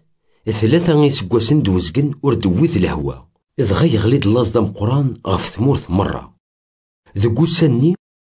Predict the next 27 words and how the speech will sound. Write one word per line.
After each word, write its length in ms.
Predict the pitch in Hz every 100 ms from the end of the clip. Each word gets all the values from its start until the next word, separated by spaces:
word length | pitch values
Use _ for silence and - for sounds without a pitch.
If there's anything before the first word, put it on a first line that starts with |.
| 120
أطاس 360 | 110 175 175
نتوجالي 500 | 107 113 107 160 117
قلان 340 | 107 90 143 110
دي 100 | 104
ثمورت 360 | - 143 139
ناث 160 | 95 90
إسرائيل. 520 | 85 82 76 65 64 - _ _ _ _ _ -
غساكن، 680 | 85 113 113 113 147 170 - - _ _
سيدي 340 | - 160 151
ربي 240 | 135 - 165
ور 200 | 151 123
يشجع 420 | 110 - 110 127
راه 220 | 147 113
النبي 280 | 98 85 107
إلياس 400 | 87 101 135 -
غير 140 | 82
يوث 260 | 85 131 143
ديكسنت. 560 | - - - 65 67 - _ _ _ 127
أنا 160 | 127
كار 220 | 117 190
غير 180 | 139 107
يوث 240 | 131 - 98
نتاجالت 580 | 87 104 113 151 151 - _
يلان 420 | 98 98 92 143
دي 120 | 117
ثدارت 440 | 110 98 87 139 -
نصرفاث 680 | 85 - 87 - 117 120